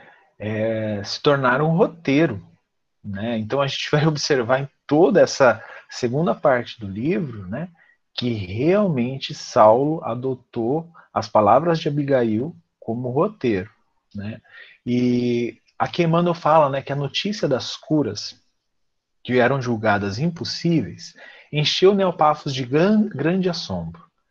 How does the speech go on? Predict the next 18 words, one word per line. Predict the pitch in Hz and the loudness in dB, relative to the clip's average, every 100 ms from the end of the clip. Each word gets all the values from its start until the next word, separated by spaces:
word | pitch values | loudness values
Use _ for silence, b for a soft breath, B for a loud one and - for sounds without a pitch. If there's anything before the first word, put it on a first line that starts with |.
| _ _ _ 95 | _ _ _ -8
É | 95 | -4
óbvio | 92 117 135 110 104 | 0 2 2 -2 -10
que, | - 107 101 98 b b _ | -6 -4 -4 -6 b b _
é, | - 101 - | -4 -2 0
é, | 110 - | 0 0
a, | 110 110 110 104 98 - - | 0 0 -2 -4 -6 -8 -8
as | - | -8
curas, | - 160 180 127 104 | -4 4 4 4 -2
né, | 113 123 | -4 -4
qualquer | 123 139 - 285 | -4 -4 -4 -6
cura | _ 185 214 160 | _ 0 2 2
sempre, | 143 - - - 220 254 - 247 - _ _ _ _ _ | 0 -6 -8 -2 -2 -2 -6 -8 -8 _ _ _ _ _
é, | 151 151 151 147 147 | -2 0 0 0 0
chama | 143 - 190 190 | -2 0 2 2
a | 185 | 0
atenção | 170 156 - 131 | -2 -6 -6 -6
das | 123 - | -6 -6
pessoas, | 143 - 185 214 214 | -6 -2 0 0 -4